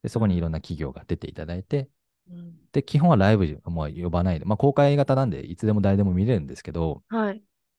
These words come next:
Speaker 1: で、その撮ったものを編集して、最後、あの、ホームページとか載っけてもらったりとか、
Speaker 2: うん。
Speaker 1: えー、求人サイトに掲載したりとかして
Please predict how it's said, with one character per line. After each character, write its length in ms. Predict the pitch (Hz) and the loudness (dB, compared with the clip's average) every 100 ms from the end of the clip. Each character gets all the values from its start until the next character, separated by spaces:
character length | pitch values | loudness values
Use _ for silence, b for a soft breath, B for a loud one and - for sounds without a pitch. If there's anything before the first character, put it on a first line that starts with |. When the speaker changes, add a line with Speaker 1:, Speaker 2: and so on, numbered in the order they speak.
| _ | _
Speaker 1:
で、 100 | 98 | -4
そ 100 | 98 | -4
の 40 | 107 | -2
撮 100 | 127 | -2
っ 80 | |
た 100 | - | 0
も 120 | 110 113 | 2 4
の 100 | 156 | 4
を 40 | |
編 240 | 104 82 | 2 0
集 180 | 80 76 | -2 -8
し 80 | - | -10
て、 180 | - 143 | -4 -4
最 240 | - 87 | 0 -2
後、 240 | 73 69 - _ _ _ _ - | -2 -6 -10 _ _ _ _ -8
あ 120 | 80 | -6
の、 140 | 73 | -4
ホ 140 | 69 87 | -2 -2
ー 20 | |
ム 60 | 73 | -2
ペ 100 | 76 | -4
ー 20 | |
ジ 100 | - | -6
と 80 | - | -12
か 100 | 71 | -10
載 100 | 71 | -10
っ 20 | |
け 120 | 80 | -8
て 80 | - | -6
も 80 | 73 | -6
ら 60 | |
っ 60 | - | -6
た 100 | - | -10
り 60 | - | -12
と 120 | - | -2
か、 360 | 127 101 - - _ | 0 2 -2 -12 _
Speaker 2:
う 80 | 175 | -12
ん。 260 | 160 151 135 | -12 -14 -6
Speaker 1:
え 200 | 90 76 | -2 -2
ー、 40 | |
求 180 | 73 85 | -2 -4
人 180 | 73 76 | -2 -4
サ 100 | 76 | -4
イ 60 | 73 | -6
ト 100 | 71 | -8
に 100 | 69 | -6
掲 200 | 80 73 | -6 -4
載 200 | 78 73 | -6 -8
し 40 | |
た 100 | - | -8
り 40 | |
と 80 | - | -10
か 160 | - - | -14 -20
し 100 | - | -8
て 260 | 143 80 | -6 -6